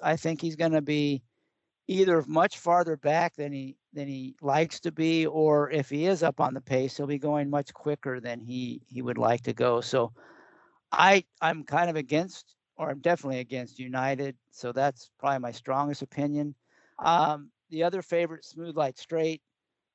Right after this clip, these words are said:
I, I'm not as negative on that one. He's a solid horse. He seems to have a tactical edge in here. And I, I do think this might be the limit in, from a distance standpoint for him, but he has run well before going nine furlongs. So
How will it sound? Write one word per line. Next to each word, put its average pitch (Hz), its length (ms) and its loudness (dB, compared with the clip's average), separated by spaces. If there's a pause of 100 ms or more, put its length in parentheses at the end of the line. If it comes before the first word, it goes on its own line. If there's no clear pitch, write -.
(400)
I, 160 200 -10
I'm 160 220 -8
not 156 300 0
as 151 180 -10
negative 143 520 0
on 127 160 0
that 135 260 2
one. 135 140 -4
He's 151 200 -6
a 156 60 -8
solid 151 420 4
horse. 143 360 0
He 139 80 -8
seems 151 340 -4
to 151 80 0
have 143 120 2
a 135 40 -10
tactical 131 800 -6
edge 151 340 -6
in 147 140 -4
here. 139 540 0 (880)
And 160 400 4
I, 180 240 0
I 180 40 4
do 220 220 -8
think 202 300 0
this 165 220 -6
might 160 300 2
be 156 160 -2
the 147 100 -2
limit 147 500 -2
in, 151 160 -10
from 147 180 -6
a 135 40 -6
distance 151 440 -2
standpoint 160 500 0
for 160 140 -2
him, 156 220 4
but 156 120 2
he 175 80 0
has 190 280 4
run 156 260 0
well 147 220 4
before 139 440 -4
going 135 240 -2
nine 135 260 -2
furlongs. 135 520 -2
So 131 200 -2